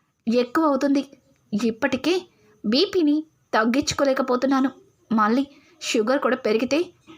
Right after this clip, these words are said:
తట్టుకోలేను" అని చెప్పి ఇక పార్వతి అక్కడి నుంచి వెళ్ళిపోతుంటే, "వదిన, నువ్వేం ఫీల్ అవ్వకు. అమ్మది కూడా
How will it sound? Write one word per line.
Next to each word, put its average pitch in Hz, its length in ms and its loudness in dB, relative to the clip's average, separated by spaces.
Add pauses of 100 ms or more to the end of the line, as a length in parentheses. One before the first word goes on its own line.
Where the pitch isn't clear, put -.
తట్టుకోలేను" 302 640 0
అని 277 100 0
చెప్పి 285 320 -4 (380)
ఇక 247 160 0 (440)
పార్వతి 294 440 -2 (100)
అక్కడి 311 260 0
నుంచి 294 280 -2 (300)
వెళ్ళిపోతుంటే, 269 760 0 (200)
"వదిన, 233 400 0 (360)
నువ్వేం 302 400 2
ఫీల్ 285 240 0
అవ్వకు. 311 320 0 (500)
అమ్మది 247 320 2
కూడా 247 300 0